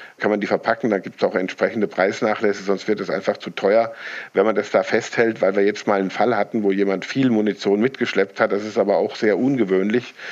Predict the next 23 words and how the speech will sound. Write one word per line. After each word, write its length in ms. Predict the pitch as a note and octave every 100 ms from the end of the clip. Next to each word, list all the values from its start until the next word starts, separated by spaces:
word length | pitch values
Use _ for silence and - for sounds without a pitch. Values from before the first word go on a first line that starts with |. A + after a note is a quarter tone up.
| -
In 100 | -
der 100 | G#2
Regel 500 | F2+ G2+ G#2+ G2+ F2 -
haben 200 | E2 G2
ja, 220 | G2+ F#2+
äh, 400 | E2+ - E2+ D#2+
sag 160 | F#2+ F#2+
ich 80 | G#2
mal, 300 | F#2 F#2+ E2 -
äh, 120 | D#2+
Straftäter 640 | D#2+ - F#2+ - - G2 G2+
ja 120 | G2
nur 160 | G2+ G2+
ein 80 |
paar 220 | F#2 G2+ G2
Schuss 260 | A2 G#2+
dabei 340 | A2 F#2 G2+ F#2
oder 140 | F#2
auch 60 | G2+
nur 140 | G2
ein 100 | G2
paar 180 | G#2 F#2+
Magazine. 640 | G2 F#2+ F#2+ G#2 G#2 D#2+